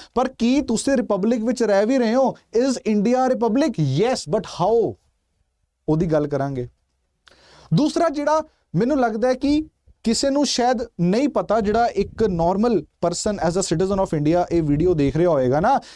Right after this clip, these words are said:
ਕਿ ਸਾਡਾ ਸੰਵਿਧਾਨ ਜਿਹੜਾ ਹੈ ਦੋ ਮਹੀਨੇ ਬਾਅਦ ਕਿਉਂ ਲਾਗੂ ਹੋਇਆ? ਪ੍ਰੀਐਂਬਲ ਵਿੱਚ ਕੁਝ ਹੋਰ ਡੇਟ ਲਿਖੀ ਹੈ, ਹੈ?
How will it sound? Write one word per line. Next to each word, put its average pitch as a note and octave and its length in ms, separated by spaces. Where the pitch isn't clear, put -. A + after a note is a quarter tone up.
ਕਿ D4 140
ਸਾਡਾ G#3+ 460
ਸੰਵਿਧਾਨ G#3+ 720
ਜਿਹੜਾ G#3 300
ਹੈ A#3 180
ਦੋ G3 460
ਮਹੀਨੇ A3+ 400
ਬਾਅਦ A3+ 340
ਕਿਉਂ C4 200
ਲਾਗੂ G3 300
ਹੋਇਆ? C3+ 240
ਪ੍ਰੀਐਂਬਲ A3+ 640
ਵਿੱਚ B3+ 200
ਕੁਝ C4+ 220
ਹੋਰ E3+ 260
ਡੇਟ E3+ 240
ਲਿਖੀ E3+ 300
ਹੈ, D#3+ 140
ਹੈ? G#3+ 180